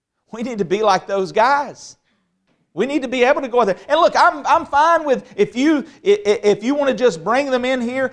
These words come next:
so that they might hear from, from the Word of God and come to know Christ. Hey, that's fine. I'm good with that.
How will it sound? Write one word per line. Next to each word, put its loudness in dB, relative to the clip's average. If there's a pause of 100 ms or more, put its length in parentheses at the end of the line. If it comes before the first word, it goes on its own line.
(140)
so -4
that -8
they 0
might 2
hear 0
from, -8 (180)
from -4
the 2
Word 2
of 0
God 4
and -4
come -2
to -8
know 0
Christ. 0
Hey, -4
that's -2
fine. 2
I'm -2
good -4
with -4
that. 0